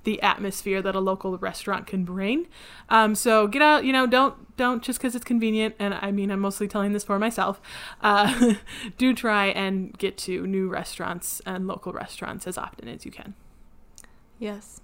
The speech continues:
Speaker 2: that's a good one. Mine is don't let the fear of the game keep you from striking out. Wait, is that the saying?
Speaker 1: Um,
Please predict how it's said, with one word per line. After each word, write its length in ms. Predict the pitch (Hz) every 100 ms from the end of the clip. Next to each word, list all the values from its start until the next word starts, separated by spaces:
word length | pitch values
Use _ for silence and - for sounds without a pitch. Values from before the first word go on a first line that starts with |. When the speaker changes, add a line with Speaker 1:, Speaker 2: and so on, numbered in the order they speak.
| - -
Speaker 2:
that's 200 | 226 -
a 20 |
good 200 | 208 202
one. 260 | 196 190 208 - _ - _ - - - -
Mine 520 | 226 214 220 226 233
is 480 | - 185 190 185 - _ _
don't 440 | 220 214 226 - -
let 320 | 202 202 -
the 140 | 185
fear 720 | 190 - 190 190 185 185 196 - - _ - - - - -
of 200 | 196 185
the 100 | 190
game 760 | 185 185 175 165 160 170 190 196 - - -
keep 320 | - 202 -
you 200 | 185 180
from 320 | - 170 165
striking 680 | - - 170 165 165 165 156
out. 200 | - -
Wait, 200 | 160 -
is 160 | - 175
that 180 | 170 -
the 80 |
saying? 440 | 190 190 185 190 208
Speaker 1:
Um, 560 | 294 269 269 269 262